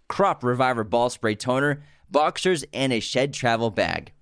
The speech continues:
Their Ultra Premium collection also includes deodorant, body wash, two-in-one shampoo, conditioner, hydrating body spray, and a free set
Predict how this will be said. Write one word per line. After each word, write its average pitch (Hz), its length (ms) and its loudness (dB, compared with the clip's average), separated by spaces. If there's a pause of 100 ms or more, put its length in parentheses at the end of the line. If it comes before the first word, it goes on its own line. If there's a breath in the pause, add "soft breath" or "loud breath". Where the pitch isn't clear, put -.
(220)
Their 147 240 0
Ultra 180 320 0
Premium 254 420 0
collection 160 460 0
also 202 440 2
includes 175 480 0
deodorant, 156 880 0
body 151 300 2
wash, 147 320 2
two-in-one 160 380 0
shampoo, 143 380 -2
conditioner, 135 460 -2
hydrating 131 460 -2
body 123 220 2
spray, 131 440 -4
and 147 200 0
a 139 80 0
free 175 300 -4
set 247 360 -2